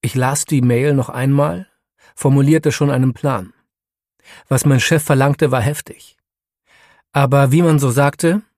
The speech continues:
genau dafür zahlten sie mir die fette Kohle. Ich war nicht ohne Grund der jüngste Finanzchef in der Geschichte von Dimension Incorporated.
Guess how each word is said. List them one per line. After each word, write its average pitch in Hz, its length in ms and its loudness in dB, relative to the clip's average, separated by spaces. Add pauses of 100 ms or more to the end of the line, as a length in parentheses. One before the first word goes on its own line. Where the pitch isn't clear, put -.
(440)
genau 139 280 2
dafür 135 480 0
zahlten 131 380 -2
sie 123 120 -2
mir 123 120 0
die 117 100 -6
fette 123 300 -8
Kohle. - 420 -12 (640)
Ich 113 180 -4
war 123 140 2
nicht 127 240 -2
ohne 131 260 0
Grund 135 420 2
der 113 120 -2
jüngste 131 420 -2
Finanzchef 123 800 -2
in 117 100 -2
der 110 80 -6
Geschichte 131 460 -4
von 120 280 -2
Dimension 110 480 -4
Incorporated. 117 800 -6